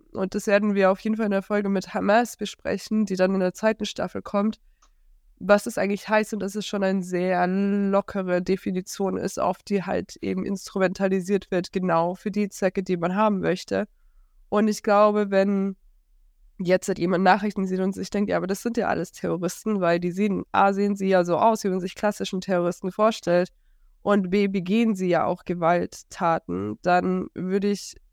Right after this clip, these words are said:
immer sagen, bevor ihr nicht in diesen Schuhen wart, ja, bevor ihr nicht über Generationen, ähm, ethnische Säuberung erfahren habt, in einem Flüchtlingslager aufgewachsen seid und, ähm, von, wie Ramsi eben gesagt hat, äh,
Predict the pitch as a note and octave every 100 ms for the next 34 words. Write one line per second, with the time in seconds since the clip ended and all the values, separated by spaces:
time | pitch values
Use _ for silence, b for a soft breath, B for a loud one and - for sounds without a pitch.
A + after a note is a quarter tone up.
0 | _ - G#3+ A3 G#3 F#3+ F#3+ G3 G3 F#3+
1 | - _ _ _ _ G3+ G3 - B3+ C4+
2 | A#3+ A#3+ A#3 A3 G#3 G#3+ - C4+ - -
3 | - - - G#3+ G#3+ - G#3+ A#3 B3+ A#3
4 | A3+ - - _ _ _ _ _ _ _
5 | _ _ _ - F#3+ A#3+ A#3+ A3+ G#3+ G3+
6 | - G#3 G3+ F#3+ F#3 F#3+ F#3 - F3+ F3+
7 | F3+ F#3 F#3 F#3 F#3 - - G#3+ G#3+ A3
8 | G#3+ G3 F#3 F3 F3 F3 - F3+ F3+ F3+
9 | E3 - F#3 F3+ - G#3 G3 - F3 E3
10 | G2 F#3+ F#3 F#3+ - F#3+ F#3+ E3 E3+ F#3
11 | - F3 F3 F3 F3+ F3 - _ _ _
12 | _ - F3+ F3+ F#3 F#3+ F#3 F3+ F#3+ F#3
13 | E3+ F3+ G3+ G3 F#3+ G3 F3+ E3+ - F#3+
14 | - - F3+ - -